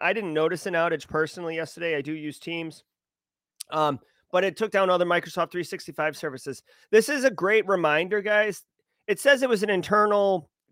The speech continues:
configuration to a network share of some sort. This is a great reminder that you need to have, at minimum, some type of kind of, um,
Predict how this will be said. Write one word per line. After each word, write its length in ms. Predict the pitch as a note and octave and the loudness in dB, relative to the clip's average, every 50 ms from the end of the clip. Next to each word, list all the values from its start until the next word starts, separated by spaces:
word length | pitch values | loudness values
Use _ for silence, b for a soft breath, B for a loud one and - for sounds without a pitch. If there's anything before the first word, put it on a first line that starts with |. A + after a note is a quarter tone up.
| _ | _
configuration 1000 | - - G#3+ G#3 - - A3+ G3 E3+ F3+ D#3 D#3 E3 E3+ D#3 - - F#3+ E3+ E3 D#3 | -8 -6 -6 -4 0 2 2 2 2 2 2 2 0 0 -4 -6 -6 -4 -4 -6 -8
to 300 | - - F#3 F3 E3 D#3+ | -6 -4 -2 0 0 2
a 80 | D3 D3 | 0 0
network 400 | D3 D3 D3 - C3 D#3 D3+ - | 2 0 0 0 0 -2 -2 -2
share 240 | - F#3 E3+ D#3 D3+ | -2 -2 0 0 0
of 100 | D3 - | -2 -4
some 220 | - E3+ D#3 C#3+ | -6 -8 -8 -8
sort. 300 | - - D#3+ D#3+ D3+ - _ _ _ _ _ - | -10 -8 -6 -6 -6 -8 _ _ _ _ _ 0
This 160 | G3+ F#3+ - | 0 0 0
is 140 | C4+ A3+ A3+ | -2 -2 -2
a 100 | A#3+ A3 | -2 -4
great 420 | E3+ - D3 D3+ E3+ F#3+ F#3+ - | -4 -10 -8 -6 -4 -4 -6 -4
reminder 500 | F3 F3+ E3+ D#3+ D#3+ E3 E3+ E3+ D#3 D3 | -4 -4 -2 0 0 -2 -2 -2 -4 -4
that 180 | C#3 D3+ A2+ D#3 | -4 -6 -8 -8
you 120 | F3 F3+ | -12 -10
need 280 | E3+ F3+ G3+ A3+ A#3+ F#3+ | -8 -6 -6 -6 -6 -4
to 100 | A#3+ A3 | -6 -6
have, 480 | F3 D3+ D#3+ E3 E3+ D#3+ D3+ D3 C3 - _ _ _ _ _ _ - | -4 0 2 4 6 6 4 4 0 -4 _ _ _ _ _ _ -6
at 200 | F3+ F#3 F3+ - | -4 -4 -4 -4
minimum, 520 | F3 E3 F3 G#3 A3+ A3+ G3+ F3+ E3+ D#3 C#3+ | -6 -4 0 0 2 2 2 2 0 0 -2
some 280 | - - G3 G#3 G#3 | -4 -4 -4 -4 -4
type 280 | F#3+ F3+ F#3+ G3 F#3+ - | -6 -4 -4 -4 -4 -6
of 120 | G3 D3+ | -8 -10
kind 260 | - F3 E3+ E3+ E3 | -6 -6 -4 -2 -2
of, 180 | D#3+ D3+ B2 - _ _ _ _ _ _ _ _ - | -2 -2 -4 -6 _ _ _ _ _ _ _ _ -2
um, 360 | F3+ E3 E3 D#3+ D#3 C3+ - | 0 2 4 2 2 0 -4